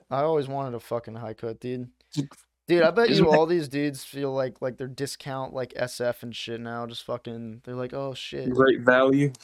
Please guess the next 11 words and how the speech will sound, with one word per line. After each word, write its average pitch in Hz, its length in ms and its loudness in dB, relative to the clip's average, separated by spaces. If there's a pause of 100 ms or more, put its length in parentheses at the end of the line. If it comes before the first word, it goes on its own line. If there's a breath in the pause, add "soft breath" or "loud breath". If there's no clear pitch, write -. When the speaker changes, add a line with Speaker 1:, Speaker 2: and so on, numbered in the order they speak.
(160)
Speaker 1:
Yeah, 143 340 4
yeah, 135 300 2
great 131 240 -4
Speaker 2:
Yeah, 135 160 2
Speaker 1:
value, 139 220 4
Speaker 2:
great 143 160 6
value, 139 160 6
Speaker 1:
fucking 131 360 0
Speaker 2:
yeah. 135 180 8 (140)
Speaker 1:
Marsoc, 135 640 0 (220)
<laughs> 143 360 -8